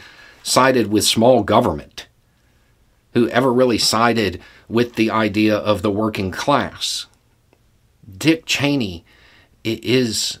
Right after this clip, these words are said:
an authoritarian himself. But even he knows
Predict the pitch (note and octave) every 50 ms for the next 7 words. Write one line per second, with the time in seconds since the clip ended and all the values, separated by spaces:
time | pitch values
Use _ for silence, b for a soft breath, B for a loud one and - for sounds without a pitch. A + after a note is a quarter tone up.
0 | _ _ - A2+ A#2 A2+ A2 - A#2+ A#2+ B2 A#2 - - A#2+ A2+ A2+ A2 G#2 G2
1 | G2+ F#2+ - - G2+ F#2 D#2+ - - - - - - _ _ _ _ _ _ _
2 | _ _ _ _ _ _ _ _ _ b b b b b b b b b b b
3 | b b b _ _ _ _ _ _ _ _ _ _ _ _ _ _ - A2+ A2
4 | G#2 A2 B2 B2+ A#2 B2+ G#2+ F#2+ - - D#3+ F3+ F3+ C#3+ G2 E2+ D2+ - - -
5 | - - - -